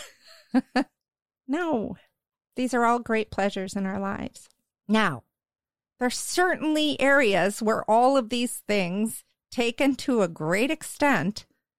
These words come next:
is not particularly good for us. Someone on Twitter just asked the question, "Can I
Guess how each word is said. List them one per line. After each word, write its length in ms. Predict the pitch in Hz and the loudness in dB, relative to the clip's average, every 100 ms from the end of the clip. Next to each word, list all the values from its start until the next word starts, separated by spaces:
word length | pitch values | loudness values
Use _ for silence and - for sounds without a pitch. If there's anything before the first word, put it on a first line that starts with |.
| _ _ _ _ _ - | _ _ _ _ _ -14
is 180 | 214 | -2
not 300 | 226 220 220 | 0 2 0
particularly 400 | 247 214 220 190 | -4 -6 -4 -4
good 240 | 190 202 202 | -4 -6 -6
for 160 | - | -10
us. 260 | - - - _ _ _ _ - | -10 -14 -20 _ _ _ _ -20
Someone 520 | - - 269 285 285 381 | -16 -4 0 2 0 2
on 180 | 277 233 | 2 2
Twitter 520 | - 233 226 180 180 _ _ _ - | 0 2 2 2 -2 _ _ _ -4
just 300 | 233 233 - - | -2 -2 -4 0
asked 480 | 214 190 185 - | 2 2 0 -2
the 80 | 220 | -6
question, 720 | - 208 208 - 214 180 175 - _ _ _ _ | 0 2 2 0 0 2 0 -8 _ _ _ _
"Can 220 | - 269 | 0 2
I 460 | 277 262 269 302 | 2 2 2 0